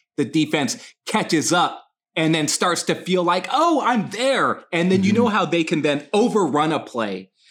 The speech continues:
Speaker 1: because
Speaker 2: Yep.
Speaker 1: they're trying to get back into it. And so he made a pass where he's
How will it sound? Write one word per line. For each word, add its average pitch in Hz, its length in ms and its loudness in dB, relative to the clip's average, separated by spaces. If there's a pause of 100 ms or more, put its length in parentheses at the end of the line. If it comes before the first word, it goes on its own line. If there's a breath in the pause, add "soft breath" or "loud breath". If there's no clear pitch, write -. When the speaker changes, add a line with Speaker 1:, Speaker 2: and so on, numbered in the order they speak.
(140)
Speaker 1:
because 170 320 0
Speaker 2:
Yep. - 40 -8
Speaker 1:
they're 196 160 2
trying 196 240 -2
to 156 80 0
get 180 280 -2
back 165 240 -2
into 160 760 -2
it. 127 100 -6
And 160 100 0
so 156 320 0 (160 loud breath)
he 262 200 2
made 226 180 2
a 147 60 0
pass 113 480 -2 (100)
where 139 160 0
he's 143 680 -2